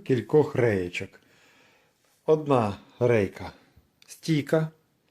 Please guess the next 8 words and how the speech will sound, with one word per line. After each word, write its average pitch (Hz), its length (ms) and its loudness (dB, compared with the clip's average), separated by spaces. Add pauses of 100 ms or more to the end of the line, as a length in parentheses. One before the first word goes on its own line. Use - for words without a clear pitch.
(460)
до 123 200 2
якої 127 380 2
кріпиться 127 760 -2 (300)
поперечка 135 880 2 (1400)
за 117 140 -6
допомогою 117 680 2
двох 107 380 0
болтів. 117 520 -2